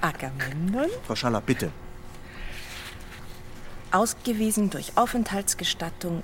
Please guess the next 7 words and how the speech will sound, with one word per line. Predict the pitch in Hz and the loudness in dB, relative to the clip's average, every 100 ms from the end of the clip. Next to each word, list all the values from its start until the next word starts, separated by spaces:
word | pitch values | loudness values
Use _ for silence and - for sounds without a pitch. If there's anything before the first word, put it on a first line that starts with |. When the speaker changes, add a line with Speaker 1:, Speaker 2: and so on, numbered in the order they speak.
| - | 4
Speaker 1:
F | 185 - - - - | 4 4 -6 -10 -6
zweihundertsiebenundneunzig | - 170 160 160 151 - 165 143 143 202 220 208 - - | 0 0 2 0 0 0 0 2 6 6 6 2 -2 -4
vierzig | 208 214 - 170 | -4 -2 -2 -6
vierundvierzig | - - 202 190 - 180 - 185 - - - | -6 0 0 0 0 -2 0 -2 -2 -6 -8
vom | - 185 175 175 | 2 4 4 4
dreißigsten | 170 185 - - - 185 | 4 6 2 0 0 2
zehnten | 185 180 - | 4 2 2